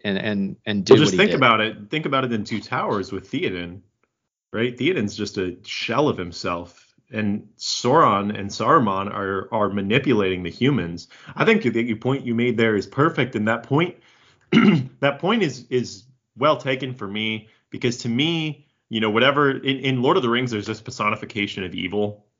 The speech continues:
Speaker 2: I love that. It's, it's really tangible, and, like, you can see it, and you can actually kind of feel how it feels like evil in the, in, in our world interacts similarly to the way that this personified evil works.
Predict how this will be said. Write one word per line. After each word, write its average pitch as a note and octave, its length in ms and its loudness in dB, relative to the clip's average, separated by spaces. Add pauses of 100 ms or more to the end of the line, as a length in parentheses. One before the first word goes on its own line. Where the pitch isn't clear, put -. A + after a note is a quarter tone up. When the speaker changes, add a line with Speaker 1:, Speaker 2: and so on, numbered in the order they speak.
Speaker 2:
I G2+ 80 -2
love F#2 240 0
that. G#2+ 300 2
It's, - 180 -12
it's - 320 -10
really G#2 300 -2
tangible, G#2+ 800 0
and, G2+ 220 -4
like, F#2+ 200 -2
you A2+ 100 2
can G#2 160 -2
see A#2+ 260 2
it, D3+ 160 2
and A2+ 220 -4
you E3+ 80 -2
can A3+ 120 2
actually A3+ 320 2
kind D3+ 200 2
of G#2 100 -4
feel C3 360 2
how G2+ 440 2 (640)
it B2+ 120 -2
feels E3 320 2
like A2+ 200 0
evil G#2+ 320 0
in F#2+ 80 -4
the, F2+ 360 -4
in, G2+ 340 -4
in G#2+ 100 -4
our A2+ 240 4
world F2+ 520 -2 (140)
interacts G#2 480 0
similarly F2+ 880 -4
to G2 160 -6
the F#2 80 -2
way G2+ 200 4
that - 120 -2
this G2+ 140 -2
personified G2+ 600 0
evil E2+ 500 -4
works. - 540 -2